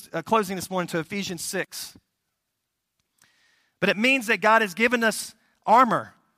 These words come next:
and we should put this armor on daily. People going to war don't walk around like they are at the beach with t-shirt and shorts on,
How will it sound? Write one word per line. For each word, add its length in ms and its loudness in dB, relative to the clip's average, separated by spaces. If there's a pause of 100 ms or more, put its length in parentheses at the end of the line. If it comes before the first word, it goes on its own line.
(800)
and 80 0
we 60 2
should 180 -4
put 120 2
this 160 -6
armor 320 6
on 160 4
daily. 480 -2 (1200)
People 300 0
going 280 4
to 60 4
war 400 6
don't 280 2
walk 240 4
around 360 4
like 200 2
they 100 2
are 100 6
at 80 2
the 60 -6
beach 300 -4
with 100 -10
t-shirt 380 -2
and 60 -14
shorts 340 0
on, 260 0